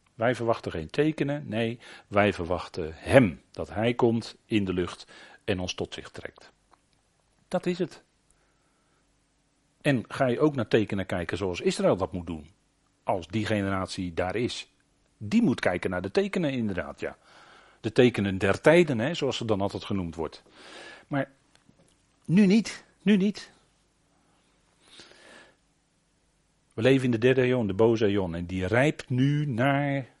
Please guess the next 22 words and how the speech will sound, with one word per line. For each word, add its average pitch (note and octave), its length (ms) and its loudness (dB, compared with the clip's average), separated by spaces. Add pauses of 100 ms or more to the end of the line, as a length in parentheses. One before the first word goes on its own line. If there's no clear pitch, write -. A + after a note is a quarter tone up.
(100)
enorme G#2+ 920 0 (160)
duisternis F#2 840 -6
en, F2 240 -12
en E2+ 300 -14 (2250)
heel A#2 260 2
veel, F2 340 -4 (180)
heel G2 140 -6
veel F2+ 120 -4
duisternis. D#2 640 -8 (400)
Laat F2 160 -16
ik F2 100 -14
het E2+ 440 -14
daar G2 160 -2
maar F2+ 100 -6
mee E2+ 160 -6
samenvatten. D#2 680 -10 (760)
En F#2 180 -4
dan F#2 160 -4
komt E2+ 220 -8
de D2+ 60 -12
vierde B2 380 -2
eeuw. G2+ 380 -6